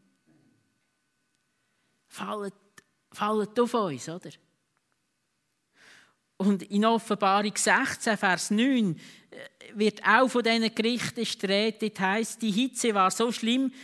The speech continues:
dass es ihnen die Haut am Körper versengte. Da lästerten sie Gott,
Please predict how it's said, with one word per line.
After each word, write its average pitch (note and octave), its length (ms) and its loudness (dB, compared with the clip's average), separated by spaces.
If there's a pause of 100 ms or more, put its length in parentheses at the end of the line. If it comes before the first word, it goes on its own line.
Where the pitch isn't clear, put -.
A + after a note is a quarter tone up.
(140)
dass G#3 240 2
es F3+ 160 -2
ihnen A3 260 0
die F3+ 200 -2
Haut A3 400 2
am G#3 160 -2
Körper G#3+ 420 -2
versengte. E3+ 720 -4 (320)
Da F#3 200 4
lästerten A#3+ 680 0
sie A#3+ 200 -2
Gott, A3+ 460 -4